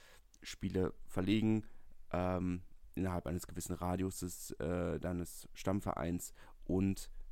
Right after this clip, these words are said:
der Sitz deines Vereins muss in Frankreich sein. Heißt, wir hatten darüber geredet, der S-, Verein könnte nicht nach Donostia selbst umziehen, was jetzt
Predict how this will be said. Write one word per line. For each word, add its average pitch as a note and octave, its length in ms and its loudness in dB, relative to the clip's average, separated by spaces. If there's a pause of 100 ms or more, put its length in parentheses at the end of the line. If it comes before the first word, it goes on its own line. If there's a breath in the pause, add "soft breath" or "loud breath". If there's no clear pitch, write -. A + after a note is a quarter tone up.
(120)
der F2+ 140 2
Sitz F#2 260 -2
deines F2+ 260 0
Vereins D#2+ 480 -2 (100)
muss F2+ 300 -2
in - 200 -2
Frankreich - 580 0
sein. G#1+ 260 -4 (240)
Heißt, F#2+ 540 -2 (240 soft breath)
wir F2 80 -2
hatten E2+ 160 -6
darüber E2+ 260 -4
geredet, F2+ 600 -2 (640 soft breath)
der D#2+ 100 -2
S-, - 180 -8 (280)
Verein F2 400 0
könnte E2 480 -2 (320)
nicht - 600 2 (360)
nach F2 200 -2
Donostia F#2 540 0
selbst G2 300 0
umziehen, F#2+ 400 0
was F2+ 140 -2
jetzt - 260 -6